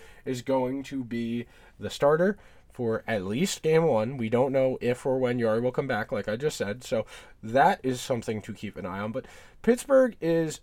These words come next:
a tired group. They are an older group. And I've said this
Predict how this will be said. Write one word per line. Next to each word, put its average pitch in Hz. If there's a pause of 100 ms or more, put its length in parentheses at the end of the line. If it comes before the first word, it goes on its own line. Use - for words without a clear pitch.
a 117
tired 123
group. - (200)
They 104
are 92
an 90
older 147
group. 139 (880)
And 156 (180)
I've 233
said 208
this -